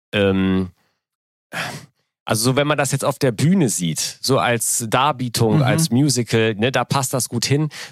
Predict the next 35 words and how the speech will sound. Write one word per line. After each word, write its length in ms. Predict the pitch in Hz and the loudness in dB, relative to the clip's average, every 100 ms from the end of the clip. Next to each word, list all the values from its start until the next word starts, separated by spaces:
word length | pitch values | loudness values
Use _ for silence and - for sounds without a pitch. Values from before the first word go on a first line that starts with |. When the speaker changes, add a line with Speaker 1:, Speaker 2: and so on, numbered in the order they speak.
| - | -6
Speaker 1:
So 200 | 110 139 | -2 -2
vom, 440 | - 147 143 139 | 0 0 2 0
äh, 400 | 135 98 113 127 | 0 0 0 0
von, 340 | 127 - 139 127 | 0 -2 -2 0
auf, 160 | 117 | -2
von 280 | - - 143 | -4 -4 -2
der 100 | 127 | 0
Platte, 560 | - 135 135 151 143 139 - _ _ - - | -2 -4 -2 0 0 -2 -10 _ _ -18 -16
äh, 140 | - | -16
find 260 | - 147 139 | -6 -4 -4
ich 100 | 147 | -2
das 180 | 156 165 | -2 0
nicht 100 | - | 0
so 100 | 104 | 0
schön 380 | - 80 80 85 | 0 0 0 0
dann, 320 | 85 147 175 - - _ _ - | 0 0 -2 -8 -20 _ _ -6
äh, 220 | 87 98 | -2 0
wenn 120 | 104 | 0
das 180 | 107 - | 0 0
so 120 | 107 | -2
dick 300 | 92 - 117 | -2 -4 -2
aufgetragen 720 | 80 - 104 - 76 71 78 | 0 0 -2 -4 -2 -2 -4
ist. 280 | - 123 - - _ _ _ _ _ _ _ _ | -2 -2 -2 -8 _ _ _ _ _ _ _ _
Aber 440 | 151 175 143 196 220 147 | -2 0 2 2 -2 -6
wenn 240 | 120 160 | -2 0
man 100 | 202 | 0
sich 160 | 180 160 | 0 0
mal 120 | 160 | 0
drauf 200 | 120 110 | 0 0
einlässt, 600 | 117 180 156 165 - - - - - | -2 0 0 0 0 -6 -14 -10 -2
sind 260 | 185 196 135 | 0 0 -2
sehr 280 | 123 151 175 | 0 2 2
schöne 320 | - 180 160 | 2 2 2
Titel 280 | - 147 117 | 0 0 0
dabei. 480 | 80 78 127 180 | 0 2 2 0